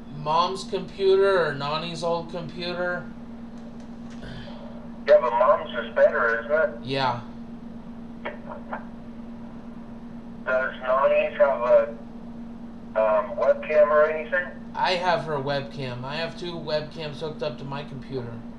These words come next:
Speaker 2: Yeah, but if we're doing that, well, that's another thing, like, well,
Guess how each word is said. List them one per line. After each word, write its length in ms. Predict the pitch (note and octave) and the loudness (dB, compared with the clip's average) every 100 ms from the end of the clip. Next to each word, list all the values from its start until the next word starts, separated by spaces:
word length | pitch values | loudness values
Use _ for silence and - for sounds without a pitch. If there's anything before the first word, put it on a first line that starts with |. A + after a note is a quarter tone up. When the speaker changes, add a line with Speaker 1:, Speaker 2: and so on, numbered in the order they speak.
| - - - - - - - - - - - - - - - - - - - - - - - - - | -12 -12 -12 -12 -10 -6 -6 -8 -12 -12 -12 -14 -14 -14 -14 -14 -14 -14 -14 -12 -12 -12 -12 -12 -6
Speaker 2:
Yeah, 180 | C3+ C#3 | 6 6
but 140 | C3 - | 6 0
if 140 | - | 0
we're 140 | C3+ - | -2 2
doing 280 | C#3 C#3 - | 4 4 4
that, 320 | - - - - - - - - - - - - - - - - | 4 4 0 -10 -12 -12 -12 -12 -12 -12 -10 -10 -12 -12 -12 2
well, 180 | - - | 4 8
that's 200 | - - - | 8 6 4
another 320 | G3 - - | 4 4 0
thing, 200 | F#3 - | -2 0
like, 280 | - - - - A#2 - - - - - - - - - - | 6 6 6 -4 -8 -8 -10 -14 -14 -14 -12 -12 -12 -12 0
well, 300 | D5 D5 D5 | 8 10 10